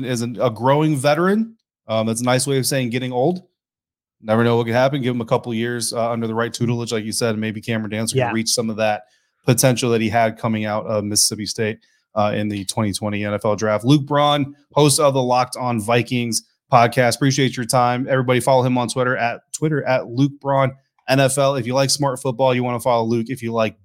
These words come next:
Speaker 1: bunnies, you need to follow Luke Braun. You'll find out why once you follow
Speaker 2: <laughs>
Speaker 1: Luke Braun. Luke, appreciate your time, brother. Thanks for coming through.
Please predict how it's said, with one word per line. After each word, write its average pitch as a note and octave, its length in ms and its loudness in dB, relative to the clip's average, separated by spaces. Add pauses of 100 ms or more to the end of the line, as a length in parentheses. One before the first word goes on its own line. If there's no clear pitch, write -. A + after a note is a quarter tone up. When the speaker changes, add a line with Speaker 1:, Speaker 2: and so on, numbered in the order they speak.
(120)
Speaker 1:
bunnies, A#2 580 0 (300)
you G#2+ 120 -4
need G#2+ 140 0
to G2+ 80 -2
follow F#2+ 540 -2 (420)
Luke F#2+ 220 -10 (120)
Braun. F2+ 380 -8 (360)
You'll G#2+ 140 -2
find A2 380 2
out A2 280 2
why G#2 460 0 (300)
once G2 260 -4
you - 100 6
follow G#2+ 580 -2
Speaker 2:
<laughs> A#2+ 80 -14
Speaker 1:
Luke G2+ 200 -6 (120)
Braun. B2 340 2 (580)
Luke, D#3+ 320 6
appreciate D3+ 480 0
your - 60 -4 (100)
time, C#3 160 0
brother. B2 240 2
Thanks A#2 200 -2
for - 60 -10
coming A2 220 0
through. G2 180 -4